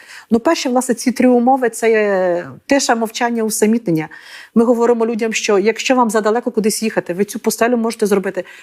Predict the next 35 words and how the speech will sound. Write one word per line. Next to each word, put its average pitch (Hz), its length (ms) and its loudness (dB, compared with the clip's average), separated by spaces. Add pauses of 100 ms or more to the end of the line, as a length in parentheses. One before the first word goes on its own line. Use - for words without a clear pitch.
в - 80 -12
себе 240 300 2
вдома. 196 440 2
Якщо 175 240 -2
у 220 40 -2
вас 226 220 -6
є 208 120 2 (240)
дві 185 220 2
години 226 340 2
вільного 214 380 -2
часу, 180 380 -2
наприклад, 180 400 -2
ти 233 80 2
вдома, 185 420 2 (260)
діти 254 320 2
в 233 60 0
школі, 175 480 2 (200)
чоловік 240 440 0
на 247 120 2
роботі, 233 480 2
а 175 60 -4
ти 220 140 0
маєш 247 260 0
дві 220 160 -2
годинки 202 420 0
або 180 160 -2
годинку, 208 480 -2 (400)
зроби 226 360 2
собі 262 240 0
таке 247 260 0
усамітнення, 220 680 0
закрийся 214 480 0
в - 20 -2
кімнаті, 196 540 -2 (220)
відділися. 220 800 2